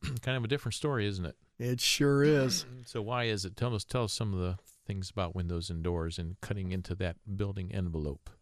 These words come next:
Speaker 2: Well, the first thing is you're opening up a area that was insulated, and you're putting something in that's actually not, it's as insulated value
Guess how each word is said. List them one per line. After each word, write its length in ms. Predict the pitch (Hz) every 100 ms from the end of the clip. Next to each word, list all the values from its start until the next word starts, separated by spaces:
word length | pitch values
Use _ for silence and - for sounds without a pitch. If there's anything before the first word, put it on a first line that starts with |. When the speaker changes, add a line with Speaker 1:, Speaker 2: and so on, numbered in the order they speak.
| _ _ _ _ _
Speaker 2:
Well, 400 | 147 156 180 170 - -
the 80 | 131
first 300 | 165 180 -
thing 200 | 147 139
is 200 | 139 127
you're 140 | 127
opening 420 | 143 147 143 131
up 200 | 139 123
a 320 | 131 117 104 - _
area 340 | 131 143 143 127
that 200 | 131 120
was 180 | 120 123
insulated, 640 | 147 139 123 120 110 139
and 140 | 151 120
you're 120 | 123
putting 280 | - 165 147
something 380 | - 131 135 127
in 200 | 131 127
that's 280 | 123 - -
actually 680 | 131 127 - 135 131 131 113 - - - _ _ _ -
not, 480 | 131 151 156 - -
it's 380 | 143 127 - - - _ _
as 260 | 139 135 - 156
insulated 680 | 147 - 139 135 131 123 - _
value 920 | 131 120 127 143 147 131 123 120 139